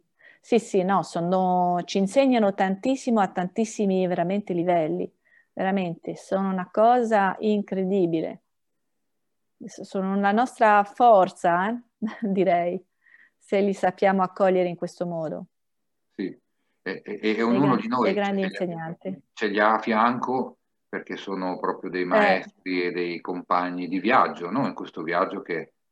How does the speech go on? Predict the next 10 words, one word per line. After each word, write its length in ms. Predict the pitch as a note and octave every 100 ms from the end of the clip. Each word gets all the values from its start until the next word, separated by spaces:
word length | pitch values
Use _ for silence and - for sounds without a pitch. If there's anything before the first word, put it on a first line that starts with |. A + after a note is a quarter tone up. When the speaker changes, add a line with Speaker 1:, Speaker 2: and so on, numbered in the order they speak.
| _
Speaker 2:
è 260 | E2+ D#2+ -
la 100 | E2
vita, 640 | D#2+ F2 - E2 D2+ D2+ - _ _ _ _ _ _ _
diciamo, 340 | _ _ F2 E2
umana 360 | E2 F#2 G#2 F#2+
come 240 | - E2+
cammino 480 | - F2+ F#2+ A2+ F2
di 120 | E2+
trasformazione 920 | - E2+ - E2+ D#2+ - A2 A2+ E2
continua 640 | D#2+ E2 D#2+ - F2 D#2